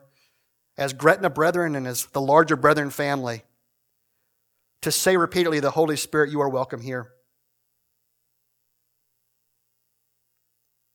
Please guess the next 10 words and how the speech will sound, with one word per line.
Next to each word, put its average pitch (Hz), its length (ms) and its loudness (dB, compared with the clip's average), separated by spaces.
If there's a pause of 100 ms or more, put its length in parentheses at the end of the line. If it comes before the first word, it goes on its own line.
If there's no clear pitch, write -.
(160)
Fill 156 160 0
us, 135 120 -6
Lord, 113 300 -6 (1800)
with 135 120 -14
the 139 40 -12
power, 139 640 -4 (140)
the 127 80 -20
courage, 135 640 -6 (160)
the 110 120 -8
risk-taking 127 760 -8